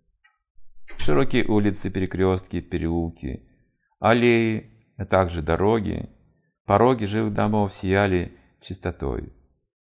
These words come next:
С обеих сторон каждой дороги росли кусты и раскидистые деревья, посаженные через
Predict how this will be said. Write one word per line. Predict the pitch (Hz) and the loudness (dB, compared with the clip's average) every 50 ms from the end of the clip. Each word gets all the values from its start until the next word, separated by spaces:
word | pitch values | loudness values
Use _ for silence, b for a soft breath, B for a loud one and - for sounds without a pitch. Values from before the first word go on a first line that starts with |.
| _ _ _ _ _ _ | _ _ _ _ _ _
С | - - | -8 -6
обеих | 156 156 156 147 127 | -2 0 0 0 0
сторон | - - - 117 120 123 123 120 113 110 - b b b b b b b b | -2 0 0 2 4 4 2 2 0 -4 -8 b b b b b b b b
каждой | - - 104 104 101 - 104 92 | -2 2 4 4 6 4 4 4
дороги | 95 98 98 101 107 104 87 | 4 2 4 4 2 2 2
росли | 82 87 82 82 78 78 | 0 -2 -2 -4 -6 -8
кусты | - - 78 78 - - - 90 92 107 113 107 104 - - _ - - - _ _ _ _ _ _ _ _ - | -6 -6 -10 -10 -8 -4 -2 -2 0 0 -2 -4 -6 -10 -16 _ -20 -20 -20 _ _ _ _ _ _ _ _ -4
и | - | -2
раскидистые | 139 135 127 - - 104 98 90 - - 87 | -2 -2 -2 -2 -2 -2 -2 -2 -2 -4 -4
деревья, | 78 76 90 87 95 104 110 107 104 104 98 | -2 -2 -2 0 0 2 2 2 2 0 -2
посаженные | - - - 78 - 76 82 87 85 87 87 87 90 87 87 | -2 -4 -8 -6 -4 -4 -4 -2 -2 -4 -4 -4 -4 -6 -6
через | - - - 71 69 76 73 - - | -8 -8 -8 -6 -6 -6 -8 -10 -14